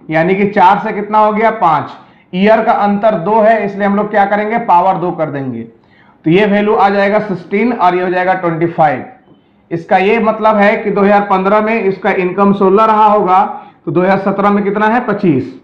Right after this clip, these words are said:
और यही पच्चीस का value question में दिया हुआ है, इकतीस लाख पच्चीस हजार। तो यहां से हम लोग फिर सिक्सटीन का value निकाल लेंगे, तो इकतीस लाख पच्चीस हजार डिवाइड पच्चीस into क्या कर लेंगे, सिक्सटीन।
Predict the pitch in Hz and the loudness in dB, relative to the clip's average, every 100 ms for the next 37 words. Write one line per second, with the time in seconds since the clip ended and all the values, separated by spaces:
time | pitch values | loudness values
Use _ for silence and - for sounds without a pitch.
0 | _ _ _ _ _ _ - - _ _ | _ _ _ _ _ _ -20 -20 _ _
1 | - - 156 170 208 233 226 240 226 226 | -14 -2 0 2 2 0 -2 -4 -2 0
2 | 196 220 214 208 220 208 190 202 208 202 | 0 0 -2 -4 -4 -4 -2 2 2 4
3 | 208 180 170 - 226 226 170 175 196 208 | 2 0 -10 -10 -6 -4 0 2 2 2
4 | - 175 208 196 175 160 131 117 - - | -4 -6 -4 -4 -2 0 0 -2 -8 -20
5 | _ - _ _ _ _ _ _ _ - | _ -20 _ _ _ _ _ _ _ -20
6 | - _ _ _ _ _ - 165 175 202 | -20 _ _ _ _ _ -2 2 4 4
7 | 214 208 214 208 202 - 214 214 220 202 | 2 0 0 0 -2 -2 0 0 0 0
8 | 208 208 202 196 208 208 208 226 220 - | 0 0 2 2 2 0 0 0 -2 -12
9 | _ _ - - - 180 - - 226 - | _ _ -18 -12 -6 -6 -4 -2 0 0
10 | 185 185 - - 180 - 208 214 196 190 | 2 4 2 0 -8 -6 -6 -6 -2 2
11 | 190 214 226 - - - - _ _ _ | 4 4 0 -10 -20 -20 -20 _ _ _
12 | - _ _ _ - - _ - 147 156 | -20 _ _ _ -20 -20 _ -6 0 2
13 | 175 208 180 170 190 226 - 180 170 180 | 2 0 -4 -6 -4 -4 -6 -6 -4 -4
14 | 185 180 185 180 185 202 165 147 - 123 | -2 -2 -2 -4 -6 -6 -6 -10 -10 -10
15 | 110 | -10